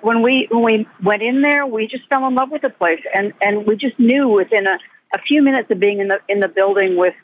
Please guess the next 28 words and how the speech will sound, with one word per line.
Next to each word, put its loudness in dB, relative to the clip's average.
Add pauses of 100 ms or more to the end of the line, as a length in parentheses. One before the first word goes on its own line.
(120)
with 2 (140)
the, 0 (680)
you 4
know, 2
the 0 (720)
sales 2
manager, 0
marketing -2
manager, 0
who's 0
just 0
a, -2 (280)
his, 0
his, 2 (360)
his 2
ninety-eight-year-old 0
mother -2
was -2
a -2
resident -2
in -18
the -4
building. -2
I -2
mean, 0
that -2 (100)
speaks -6 (100)
volumes 0